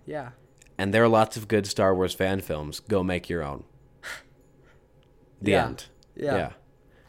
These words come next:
Speaker 2: So I don't, I don't know if that really holds any credence either.
Speaker 1: But you told me, like, even when, um, Empire Strikes Back came out, there was a lot of controversy with that, right?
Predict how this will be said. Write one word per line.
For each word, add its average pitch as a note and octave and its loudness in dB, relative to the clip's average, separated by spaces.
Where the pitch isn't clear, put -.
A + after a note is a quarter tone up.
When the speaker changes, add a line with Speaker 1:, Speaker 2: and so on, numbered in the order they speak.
Speaker 2:
So F2+ 0
I G2 0
don't, G2 0
I G#3 0
don't D3 2
know F#2+ 2
if F2 -4
that F2+ 0
really D#2+ -4
holds F2 -4
any E2+ -4
credence - -10
either. F2 -2
Speaker 1:
But A#3+ 2
you A#3+ -6
told C4+ -4
me, A3+ -4
like, F#3 -4
even A#3+ -6
when, G3 -6
um, D#3 -6
Empire E3 -6
Strikes D3+ -8
Back D#3 -2
came A#2 -10
out, A2 -10
there A#2 -6
was A#2+ -8
a - -12
lot A#2 -4
of A2+ -12
controversy A#2+ -10
with A#2 -14
that, A#2 -4
right? B2+ -6